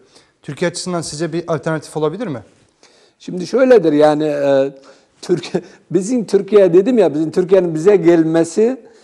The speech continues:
Speaker 2: hiçbir şekilde bir yabancı devletin gelmesi değildir.
Speaker 1: Hı hı.
Speaker 2: Tabii Şanghay İşbirliği Örgütü genişledi. Şimdi Pakistan'la Hindistan da orada üyedir.
Speaker 1: Ki zaten Hindistan'da
Speaker 2: Evet.
Speaker 1: büyüyen bir güç yani.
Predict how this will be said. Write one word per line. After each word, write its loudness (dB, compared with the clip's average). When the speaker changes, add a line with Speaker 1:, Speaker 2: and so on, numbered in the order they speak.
Speaker 2:
hiçbir -6
şekilde 0
bir 0
yabancı 4
devletin 2
gelmesi 0
değildir. 2
Speaker 1:
Hı -18
hı. -16
Speaker 2:
Tabii 2
Şanghay 2
İşbirliği 0
Örgütü 0
genişledi. -2
Şimdi -12
Pakistan'la -4
Hindistan -8
da -2
orada -2
üyedir. -2
Speaker 1:
Ki -8
zaten 0
Hindistan'da -4
Speaker 2:
Evet. -8
Speaker 1:
büyüyen -2
bir -6
güç -8
yani. 2